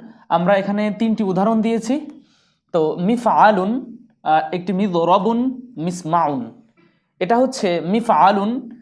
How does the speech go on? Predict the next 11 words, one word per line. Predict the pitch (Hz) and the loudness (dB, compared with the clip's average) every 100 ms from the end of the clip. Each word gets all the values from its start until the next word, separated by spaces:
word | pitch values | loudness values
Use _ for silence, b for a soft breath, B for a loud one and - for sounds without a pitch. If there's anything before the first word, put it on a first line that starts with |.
| _ | _
কাজ | 220 226 - | 2 2 2
করার | 226 233 226 | 4 4 4
একটি | 226 240 | 0 -6
ছোট | 240 - 233 240 | -6 -4 -2 0
যন্ত্র, | 165 143 127 113 - - - | 0 -4 -6 -10 -14 -10 -4
কাজ | - - | -4 -2
করার | 147 151 240 - B B B - | 2 2 2 -2 B B B -8
একটি | 175 175 226 | -6 -4 -4
ছোট | 220 175 185 | -2 -2 -2
যন্ত্র। | 156 139 131 175 233 B B B - | -2 -4 -4 -4 -6 B B B -6
মিদরাবুন, | 170 190 165 160 190 190 226 226 - | -4 0 2 2 2 2 -2 -4 -10